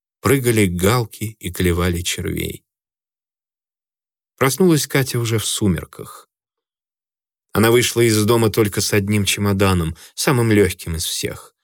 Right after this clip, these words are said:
Перекладывая его из руки в руку, она миновала козий загон, пересекла Соборную площадь и спустилась к железной дороге.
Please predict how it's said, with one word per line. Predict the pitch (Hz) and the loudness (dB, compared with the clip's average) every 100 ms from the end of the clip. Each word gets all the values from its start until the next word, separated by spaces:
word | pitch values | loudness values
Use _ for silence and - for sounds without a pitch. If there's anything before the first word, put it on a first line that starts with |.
| _ _ _ _ _ | _ _ _ _ _
Перекладывая | 131 135 160 156 143 143 139 135 | 0 2 2 4 4 4 4 4
его | 131 139 | 4 4
из | 127 113 | 2 0
руки | 120 120 135 | 0 0 0
в | 117 | 2
руку, | 127 139 135 139 | 2 2 0 -2
она | 123 123 127 | 0 0 0
миновала | 120 117 117 120 107 104 | 0 0 2 2 2 0
козий | - 107 95 95 | 0 0 2 0
загон, | 95 92 123 143 131 131 _ _ _ _ _ | 0 0 2 2 0 -4 _ _ _ _ _
пересекла | - 104 - 101 117 107 | 0 0 0 -2 -2 0
Соборную | 107 101 104 98 101 95 | 0 2 2 4 2 0
площадь | 113 139 127 - 123 | 2 2 2 -2 -6
и | 107 | -8
спустилась | - 104 - 123 123 110 - - _ _ _ - | -6 -6 -4 -4 -2 -2 -4 -14 _ _ _ -6
к | |
железной | 95 113 110 92 101 101 | 0 2 2 2 0 0
дороге. | 104 101 95 - - | 2 2 2 0 -8